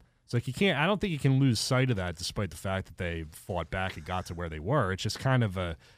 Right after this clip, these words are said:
tricky situation. You don't wanna go too far in one direction where Howie Roseman then says, "Well, we like what we got."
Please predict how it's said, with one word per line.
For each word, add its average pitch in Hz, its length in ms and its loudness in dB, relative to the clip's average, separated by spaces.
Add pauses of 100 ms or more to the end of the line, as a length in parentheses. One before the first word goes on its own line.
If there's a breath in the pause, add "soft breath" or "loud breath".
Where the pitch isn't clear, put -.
(340 soft breath)
tricky 127 260 4
situation. 117 580 0
You 101 40 -2
don't 113 120 2
wanna 113 120 0
go 110 100 0
too 113 220 0
far 107 200 0
in 101 60 0
one 104 140 0
direction 101 400 -2
where 92 100 -2
Howie 104 220 2
Roseman 98 400 0
then 87 120 -4
says, 98 280 -6
"Well, 175 180 0
we 165 100 2
like 165 200 2
what 120 80 0
we 87 80 -4
got." 73 260 -10